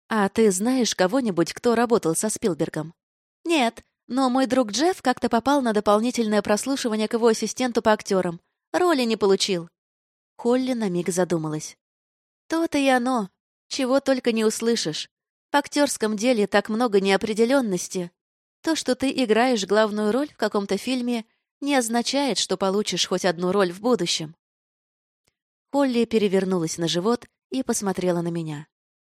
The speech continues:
Взгляд её голубых глаз вдруг стал уязвимым и напряжённым. «Скажи, Сара, ну с какой стати я выбрала эту профессию?»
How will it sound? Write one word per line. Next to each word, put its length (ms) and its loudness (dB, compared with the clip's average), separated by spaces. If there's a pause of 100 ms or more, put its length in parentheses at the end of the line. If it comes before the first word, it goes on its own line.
(320)
Взгляд 460 0
её 160 2
голубых 400 2
глаз 300 0
вдруг 280 -4
стал 300 -4
уязвимым 560 0
и 140 -4
напряжённым. 680 -2 (480)
«Скажи, 400 0
Сара, 380 -2 (420)
ну 160 0
с 80 -6
какой 320 2
стати 400 -2
я 160 0
выбрала 360 0
эту 280 -2
профессию?» 680 -4